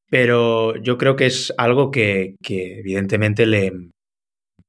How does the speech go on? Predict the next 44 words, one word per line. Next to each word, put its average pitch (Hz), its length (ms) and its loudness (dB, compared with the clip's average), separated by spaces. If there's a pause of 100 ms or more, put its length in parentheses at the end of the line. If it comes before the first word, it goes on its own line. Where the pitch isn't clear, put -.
(240)
le, 101 220 -4
le 107 240 0
dio 117 100 2
un 120 80 4
empujón, 123 720 0
le 110 100 -4
da 107 140 2
un 110 120 0
empujón 110 480 -4
moral 107 340 0
a 107 120 0
cualquier 104 300 -4
persona, 104 360 -2
¿no? 107 180 -6
No 110 80 -6
hay, 104 160 -2
no 104 160 -2
hay 113 80 0
mayor 117 360 2 (380)
premio, 120 320 0
¿no? 117 180 0
en, 104 180 -2
en 117 180 -6
el 113 100 0
deporte 117 500 2 (400)
que, 95 840 0
que 113 100 -2
el 101 60 2
aprecio 104 580 0 (480)
y 104 640 2
que - 80 -4
el 104 60 2
aprecio 104 380 0
de, 101 300 2
de, 92 280 -2
de 92 120 -4
la - 100 -8
gente, 156 320 -2 (100)
el 101 120 -12
aprecio 101 360 -4
de 107 120 2
la 101 80 0
gente 107 300 -4
que, 98 300 -2